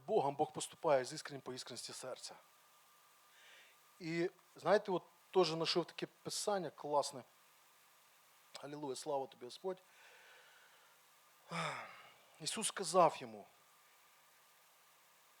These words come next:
«Якщо можеш хоч трошки», дивіться, наскільки Бог упростив все. «Якщо можеш хоч трошечки». Алілуя, слава тобі за Бога нашого. Вірувати.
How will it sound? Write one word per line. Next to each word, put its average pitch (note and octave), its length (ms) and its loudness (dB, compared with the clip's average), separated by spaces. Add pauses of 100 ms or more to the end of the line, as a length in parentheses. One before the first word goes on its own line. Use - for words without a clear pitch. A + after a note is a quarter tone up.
(380)
«Якщо F3 360 6
можеш G3+ 520 6
хоч G3 200 -2
трошки», F3+ 400 4
дивіться, D3+ 420 -4
наскільки - 360 -12
Бог C3+ 220 -6
упростив B2+ 420 -14
все. - 180 -16 (1200)
«Якщо C#3 300 -2
можеш E3+ 320 -8
хоч - 200 -10
трошечки». - 560 -4 (2250)
Алілуя, F3 440 -6
слава G#3 340 0
тобі F#3 240 -10
за E3 120 -14
Бога D3+ 300 -6
нашого. - 340 -12 (1200)
Вірувати. E3 500 6